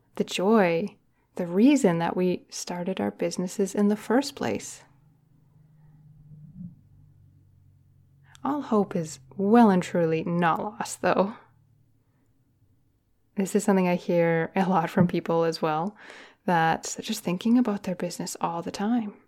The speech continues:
And I think there's a season for this. As I mentioned earlier, right before I start either a new program or I'm running it for a subsequent time,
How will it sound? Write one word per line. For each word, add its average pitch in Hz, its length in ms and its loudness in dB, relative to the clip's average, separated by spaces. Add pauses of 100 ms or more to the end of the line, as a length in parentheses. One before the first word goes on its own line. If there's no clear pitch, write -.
(180)
And 254 160 6
I 294 60 4
think 370 200 -2
there's 415 220 8
a 403 60 10
season 202 540 4
for - 200 -2
this. - 460 -8 (380)
As 220 180 0
I 262 60 4
mentioned 247 420 4
earlier, 196 500 4
right 202 220 2
before 190 500 2
I 180 100 -6
start 170 720 0 (400)
either 175 220 -2
a 160 40 -2
new 190 180 6
program 202 560 4
or 175 140 -2
I'm 165 100 -2
running 165 240 -2
it - 140 -6
for 160 200 -4
a 175 60 -4
subsequent 208 560 -2
time, 185 600 0